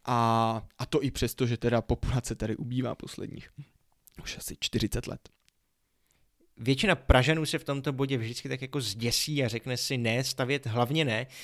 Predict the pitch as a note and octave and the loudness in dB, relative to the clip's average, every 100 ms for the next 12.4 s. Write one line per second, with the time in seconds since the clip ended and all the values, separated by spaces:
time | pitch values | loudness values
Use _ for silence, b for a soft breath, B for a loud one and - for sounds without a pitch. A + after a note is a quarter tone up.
0 | B B - B2 D3 D#3+ C#3+ D3 C#3+ E3 | B B 0 2 4 4 4 4 0 -2
1 | C#3 C#3+ C#3+ C3+ D#3 C3+ C3 C#3 C3+ B2+ | -2 0 -2 0 2 2 2 0 0 0
2 | C3 C3 B2 A#2+ C3 A#2+ C3 A#2+ B2+ A#2+ | 0 -2 -4 0 0 0 -2 0 -2 -2
3 | C3+ C#3+ C3+ C3+ A2+ - C3+ C3 - C#3+ | -4 -4 -2 0 0 2 2 2 4 6
4 | E3 D#3 D#3 C#3+ D3+ D3 - B2+ A#2 - | 6 4 2 2 2 0 -2 -2 -2 -2
5 | - C#3 C#3 - D3+ C3+ D3 B2 C#3 C3+ | -6 -4 -4 0 0 2 0 4 4 4
6 | E3 F3 - A2+ G2+ G#2 - G#2+ - - | 4 4 2 -4 -6 -6 -4 -4 -6 -16
7 | B B B B G#3+ B2+ C3 F#3+ F3 - | B B B B 0 0 4 2 2 0
8 | E3 D#3+ D#3+ D#3+ D3 D#3+ E3+ - B2 B2 | 2 4 4 4 2 2 2 2 4 6
9 | C#3 D#3 C#3 C3 - B2+ C#3+ C#3+ D3+ C#3+ | 6 6 4 0 -2 0 4 6 6 4
10 | C#3+ A#2+ C3+ B2 C3 B2 A#2+ G#2+ G#2 - | 0 0 2 2 0 0 -2 -2 -4 -4
11 | F#2 C#3+ F3 E3 C3+ A#2+ C3+ G#2 G#2 C3+ | -4 4 4 4 0 -2 -2 -2 -2 0
12 | - D#3 D3 D3 | 2 4 4 0